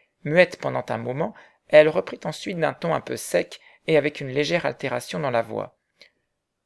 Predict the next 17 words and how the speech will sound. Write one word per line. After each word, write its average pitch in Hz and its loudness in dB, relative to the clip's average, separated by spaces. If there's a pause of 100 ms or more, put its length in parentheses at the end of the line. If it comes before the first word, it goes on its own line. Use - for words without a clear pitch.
(200)
Je - -6
penche - 0 (400)
pour - -4
un 226 -4
capuchon. 190 -2 (580)
Et 190 -4
vous-même, 202 0
quel 240 4
est 233 6
votre 196 -2
avis ? 151 -10 (880)
Je 156 -2
vous 160 -4
dirai 170 -4
cela 147 4
lundi 147 -2
prochain, - -4